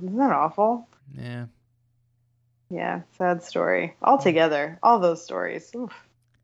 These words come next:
Speaker 2: I just get the
Speaker 1: But,
Speaker 2: feeling that he was
Speaker 1: yeah.
Speaker 2: probably, like, kind of a douchebag or something,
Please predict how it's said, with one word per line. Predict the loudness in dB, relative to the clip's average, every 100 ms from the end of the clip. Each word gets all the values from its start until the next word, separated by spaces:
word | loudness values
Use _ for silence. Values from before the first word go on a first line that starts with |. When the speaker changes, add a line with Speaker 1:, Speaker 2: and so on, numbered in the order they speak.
| _
Speaker 2:
I | -12
just | -10 -10
get | -4
the | -4
Speaker 1:
But, | -2
Speaker 2:
feeling | -2 -4 -6
that | -10
he |
was | -8 -8
Speaker 1:
yeah. |
Speaker 2:
probably, | -6 -6 -8 -10 -12
like, | -14 -16
kind | -14 -14
of | -14
a | -18 -20 _ _
douchebag | -14 -14 -14 -16 -16
or | -18
something, | -18 -16 -16 -18